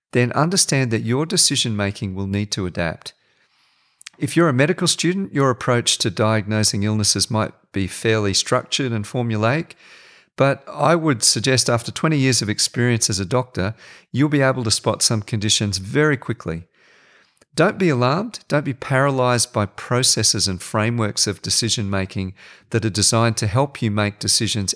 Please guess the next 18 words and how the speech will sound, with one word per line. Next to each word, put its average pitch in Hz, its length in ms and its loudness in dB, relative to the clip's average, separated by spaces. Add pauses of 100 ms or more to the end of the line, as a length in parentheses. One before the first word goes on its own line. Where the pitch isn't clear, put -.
outside 117 680 2
of 123 120 -2
your 113 200 -2
area 98 360 2
of 82 120 -6
expertise. - 640 -6 (520)
When 151 540 0
you 147 160 4
have 117 180 4
expertise, - 800 -2 (260)
you 110 140 -4
won't 156 320 -2 (100)
necessarily 139 840 0
quite - 380 -2
know 120 240 0
why 117 320 -2
you 127 160 0
know, 90 340 -2